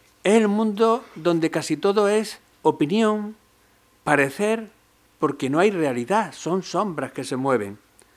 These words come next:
y cada uno puede interpretar lo que quiera. Pero he aquí que hay un individuo de los que está en la caverna que se da la vuelta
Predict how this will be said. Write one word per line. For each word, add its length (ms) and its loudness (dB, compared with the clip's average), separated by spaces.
y 100 0
cada 240 6
uno 180 6
puede 220 4
interpretar 720 -2
lo 180 -2
que 140 -6
quiera. 400 -8
Pero 220 6
he 80 8
aquí 260 0
que 220 0
hay 280 -2
un 140 -2
individuo 640 -2
de 80 -4
los 120 -6
que 120 -14
está 180 -2
en 100 4
la 80 2
caverna 540 -2
que 120 2
se 160 0
da 140 6
la 80 6
vuelta 500 -2